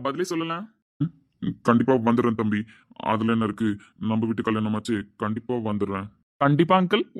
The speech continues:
Speaker 1: உங்களையும் அம்மாவையும் நான் கண்டிப்பா எதிர்பார்ப்பேன். நீங்க வராம என் வரவேற்பே நடக்காதுன்னா பாத்துக்கோங்களேன்.
Speaker 2: தெரிஞ்சு பேசுறானா, தெரியாம பேசுறானா, என்ன கதைன்னு புரியலையே. முதல்ல அவ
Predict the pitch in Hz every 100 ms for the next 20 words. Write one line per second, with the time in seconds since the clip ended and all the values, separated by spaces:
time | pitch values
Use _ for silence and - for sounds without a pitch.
0 | 143 156 160 175 208 160 160 151 175 175
1 | 139 156 156 139 151 165 127 123 - 117
2 | _ _ - 131 131 165 175 127 120 131
3 | 127 143 147 147 202 170 165 165 180 185
4 | 160 160 160 165 180 135 143 - _ -
5 | 127 151 151 123 117 120 135 117 117 113
6 | 101 - 95 101 101 101 131 135 120 117
7 | 110 110 110 - - - 98 131